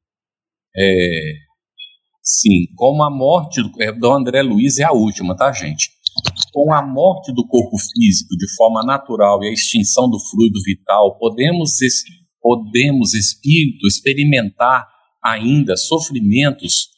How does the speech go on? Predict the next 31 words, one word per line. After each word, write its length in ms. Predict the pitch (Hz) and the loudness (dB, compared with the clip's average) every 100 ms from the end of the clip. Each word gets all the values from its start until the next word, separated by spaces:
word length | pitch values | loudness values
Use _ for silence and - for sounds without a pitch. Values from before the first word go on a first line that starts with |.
| _ _ _ - | _ _ _ 0
ou 120 | 143 151 | 2 2
melhor, 260 | 127 117 | 2 0
sensações 720 | 117 147 139 131 - - 175 | 0 -2 0 0 0 0 2
de 100 | 151 | 2
sofrimento 680 | 135 143 - 117 110 123 - | 0 -2 0 0 2 0 -2
quando 400 | - 123 127 117 117 | -4 0 2 0 -2
estava 640 | 101 - - 123 131 110 | 0 0 0 0 0 -2
encarnado? 800 | 104 101 101 - 98 156 180 - - _ _ _ _ _ - | -4 -2 -2 -2 -2 0 0 -4 -18 _ _ _ _ _ -4
Não 100 | 107 | -2
sei 200 | - 151 | 2 2
se 180 | - 147 | 0 0
ficou 180 | 151 | 0
bem 160 | 147 151 - | 0 -6 0
clara 300 | 120 120 117 | 2 2 -2
a 20 | |
pergunta 560 | 120 104 104 104 104 | -6 -4 4 4 4
aí. 220 | 82 65 - _ - - _ _ _ _ _ _ _ _ _ _ _ _ _ _ _ _ _ _ _ _ _ _ _ _ _ - | -2 -2 -10 _ -14 -14 _ _ _ _ _ _ _ _ _ _ _ _ _ _ _ _ _ _ _ _ _ _ _ _ _ 0
Houve 680 | 120 151 147 160 170 170 _ _ _ _ - - | 2 2 0 -4 -4 -4 _ _ _ _ -16 -4
né, 160 | 120 139 | 0 0
como 220 | 135 147 | 0 0
o 40 | 143 | 0
Felipe 320 | 147 143 - | 0 -2 0
falou, 300 | 160 123 101 | 0 2 0
foi, 380 | - 160 175 160 | 0 -2 -2 -4
o, 480 | - - 262 - - | -8 -6 -4 -4 -4
o 60 | |
fluido 280 | - 165 170 | 2 2 0
vital 300 | 147 156 180 | -6 0 0
foi 140 | 190 185 | 2 -2
se 180 | - 156 | -2 -2
desgastando, 800 | 143 156 151 - 120 92 73 | -2 -2 -2 0 2 2 0